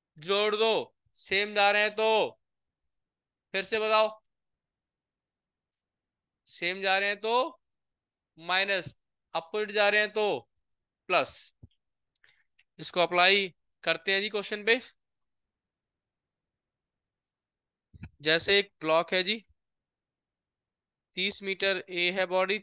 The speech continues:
तीस मीटर per second से आगे बढ़ रही है। एक दूसरी बॉडी है जी बी, कितनी स्पीड से आगे बढ़ रही है? ट्वेंटी मीटर per second।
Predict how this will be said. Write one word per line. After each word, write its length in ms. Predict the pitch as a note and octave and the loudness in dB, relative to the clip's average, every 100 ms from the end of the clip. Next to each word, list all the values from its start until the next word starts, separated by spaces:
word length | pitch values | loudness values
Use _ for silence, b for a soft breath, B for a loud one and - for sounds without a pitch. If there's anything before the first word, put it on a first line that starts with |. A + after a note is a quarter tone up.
| - | -8
तीस 280 | F#3 F#3+ - | -8 -6 -8
मीटर 320 | F#3 F3+ F#3+ F3 | -8 -2 -2 -2
per 140 | - E3+ | -2 -2
second 360 | - E3+ F3+ F3+ | -2 -4 -4 -4
से 140 | F#3 | 0
आगे 220 | E3 F3 F3 | 2 2 0
बढ़ 200 | F#3 F#3 | -4 -2
रही 240 | G3 G3+ | 0 0
है। 180 | G#3 A3 _ _ _ _ _ _ _ _ _ _ _ _ - | -2 -6 _ _ _ _ _ _ _ _ _ _ _ _ -10
एक 140 | D#3+ D#3 | -10 -8
दूसरी 360 | F3+ - G3 | -8 0 2
बॉडी 300 | F#3+ F#3+ G3 | 4 6 6
है 100 | G3+ F#3+ | 4 4
जी 180 | G#3+ G#3 - _ _ _ _ _ _ _ _ _ _ _ _ | 2 0 -16 _ _ _ _ _ _ _ _ _ _ _ _
बी, 300 | C3+ F3 G#3 | -2 2 2
कितनी 320 | G#3 F#3 F#3+ G#3 | 0 -8 -4 -4
स्पीड 240 | - G3+ | -4 -2
से 60 | G3+ | 2
आगे 160 | G3 G3 | 4 2
बढ़ 160 | F#3+ | 0
रही 180 | F3+ E3+ | 0 0
है? 140 | C#3 A#2+ _ _ _ _ _ _ _ _ _ _ _ _ - - _ _ _ _ _ _ _ _ _ _ _ _ _ _ _ _ | -2 -6 _ _ _ _ _ _ _ _ _ _ _ _ -20 -20 _ _ _ _ _ _ _ _ _ _ _ _ _ _ _ _
ट्वेंटी 240 | E3 E3 F#3 | -6 -4 -4
मीटर 280 | F#3+ G3 G3 | -2 0 2
per 160 | G3 F#3+ | 2 2
second। 380 | G3+ G3 G#3+ | 0 2 0